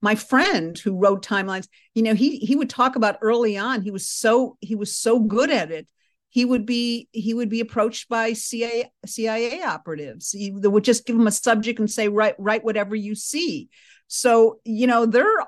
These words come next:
also using, you know, um, you know, the psi abilities of people to see what's going in the future. Th-, they may deny it, but it's true. And he said, "I didn't wanna de-, deal with that. I didn't wanna have anything to do with that," you know.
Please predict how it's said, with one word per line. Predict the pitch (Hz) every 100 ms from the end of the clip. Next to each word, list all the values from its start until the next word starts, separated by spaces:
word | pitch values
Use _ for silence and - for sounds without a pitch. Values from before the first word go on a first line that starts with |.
| -
also | 233 403 - 359
using, | 262 220 202 190 196 180 180
you | 208 202
know, | 185 165 170 160 _
um, | 196 180 170 170 165 147 - _ -
you | 190
know, | 185
the | 180 196
psi | - 202 226
abilities | 196 180 233 359 233 165 151
of | 170
people | - 196 - 180 180 -
to | - 190 180
see | - 208
what's | 180 180
going | - 175 165
in | 160
the | 147
future. | - 285 196
Th-, | 160 165
they | 175 175
may | 170
deny | 165 156 165 214
it, | 214 165
but | 165 170
it's | 170 - -
true. | - 254 285
And | 165
he | 185
said, | 185 170
"I | 156
didn't | 170 165
wanna | 160 147
de-, | 156 139 180 160
deal | 170 185 202
with | 139
that. | 156 143 _
I | 160
didn't | 151 - 170
wanna | 165
have | 165
anything | 160 160 165
to | 143
do | 147 160
with | 233 139
that," | 127 85 -
you | - 170
know. | 139 131